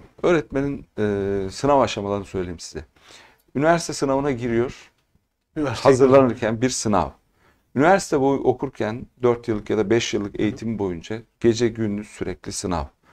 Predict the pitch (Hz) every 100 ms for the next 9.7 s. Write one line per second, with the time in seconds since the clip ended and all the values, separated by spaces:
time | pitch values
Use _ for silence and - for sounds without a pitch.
0 | - - - _ - 123 160 165 160 139
1 | - 156 165 - 151 139 123 120 131 -
2 | 123 143 131 139 127 - 120 147 _ _
3 | _ _ _ _ _ _ _ _ - 101
4 | 110 110 117 127 - 147 127 131 127 123
5 | - - 117 139 139 139 123 110 131 127
6 | _ _ - 110 - 120 110 - 110 104
7 | 104 107 104 101 98 95 - 98 104 110
8 | - 104 90 76 - _ - - - -
9 | 131 147 151 - 147 143 147